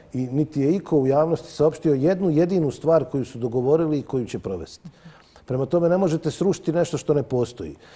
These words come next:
Što se tiče izjava O'Briena o, o Dodiku, tu nema ništa novo. Mi svi znamo da je gospodin Dodik i njegova porodica i najbliže okruženje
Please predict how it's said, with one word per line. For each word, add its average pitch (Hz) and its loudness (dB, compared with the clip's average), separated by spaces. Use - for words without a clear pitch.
Što - -8
se 135 -6
tiče 175 0
izjava 160 4
O'Briena 156 2
o, 131 0
o 123 -2
Dodiku, 151 0
tu 151 0
nema 147 4
ništa 131 -4
novo. 87 -10
Mi 120 -2
svi 131 -4
znamo 139 -2
da 131 -2
je 123 -4
gospodin 117 -6
Dodik 135 -4
i 117 -10
njegova 120 -6
porodica 123 -6
i 110 -6
najbliže 117 -4
okruženje 117 -4